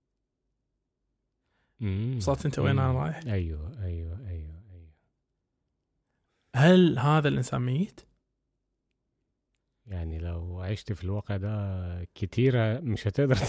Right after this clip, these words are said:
Speaker 2: مو،
Speaker 1: تميز.
Speaker 2: مو، مو هذا، مو هذا اللي أنا قاعد أقولك يا دكتور.
Speaker 1: لا، ما أنا فاهم.
Speaker 2: أقولك
Speaker 1: أيوه.
Speaker 2: إذا نقلنا،
Speaker 1: مم.
Speaker 2: إحنا، إحنا وصلنا مرحلة صنعنا
Speaker 1: مم.
Speaker 2: وعي صناعي.
Speaker 1: مم.
Speaker 2: بس هل
Speaker 1: صح.
Speaker 2: ممكن ننقل الوعي الحقيقي إلى مماثلة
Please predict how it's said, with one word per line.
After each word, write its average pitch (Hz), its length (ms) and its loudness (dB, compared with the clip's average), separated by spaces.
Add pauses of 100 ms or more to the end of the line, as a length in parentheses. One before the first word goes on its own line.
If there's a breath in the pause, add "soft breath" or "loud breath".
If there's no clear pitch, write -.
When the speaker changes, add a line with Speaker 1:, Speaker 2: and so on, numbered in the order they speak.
(140)
Speaker 2:
مو، 233 220 10
Speaker 1:
تميز. 170 360 4
Speaker 2:
مو، 240 340 10
مو 180 180 8
هذا، 214 560 6
مو 185 140 8
هذا 233 120 8
اللي 196 100 6
أنا 175 80 4
قاعد 170 140 2
أقولك 139 300 -2
يا 139 80 0
دكتور. 151 140 2
Speaker 1:
لا، 151 180 8
ما 147 80 8
أنا 135 100 8
فاهم. 120 480 6 (120)
Speaker 2:
أقولك - 260 10
Speaker 1:
أيوه. 92 120 0
Speaker 2:
إذا 156 220 4
نقلنا، 175 640 4
Speaker 1:
مم. - 180 -6
Speaker 2:
إحنا، 151 200 -2
إحنا 170 160 -2
وصلنا 175 300 2
مرحلة 156 460 0
صنعنا 170 500 0 (380 soft breath)
Speaker 1:
مم. 98 240 -2
Speaker 2:
وعي 147 240 6
صناعي. 190 560 4 (220)
Speaker 1:
مم. 92 340 -8 (540)
Speaker 2:
بس 131 180 -2
هل 165 120 6
Speaker 1:
صح. 180 60 6
Speaker 2:
ممكن 190 320 6
ننقل 156 360 2
الوعي 135 600 0 (100)
الحقيقي 135 640 -4
إلى 131 480 -4 (140)
مماثلة 147 640 4